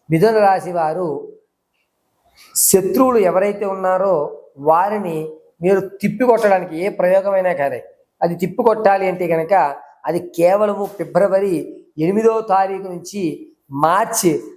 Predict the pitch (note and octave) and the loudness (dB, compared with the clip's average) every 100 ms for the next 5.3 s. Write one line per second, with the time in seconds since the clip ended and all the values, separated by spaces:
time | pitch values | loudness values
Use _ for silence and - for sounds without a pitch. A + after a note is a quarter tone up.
0 | _ - F3 F3+ E3 G3+ G3+ G3 F3+ E3+ | _ 0 0 2 0 2 2 4 2 2
1 | E3+ F3 A#3+ C#4 - - _ _ - F#3 | 0 2 2 0 -10 -20 _ _ 0 2
2 | G#3+ G#3+ G#3 G3+ G3+ G3 F#3+ F#3 G3 - | 4 2 0 0 0 -2 -2 -2 -4 -2
3 | G3 F#3 F#3+ F#3+ F#3 F#3+ F#3 F#3+ F#3 F#3 | -2 0 2 2 2 0 -4 -4 -4 -6
4 | E3+ E3 G3 A#3 A3 F#3+ F3 E3+ - F3+ | -6 -8 0 2 2 -2 -6 -6 -6 -4
5 | G#3+ E4 | 0 0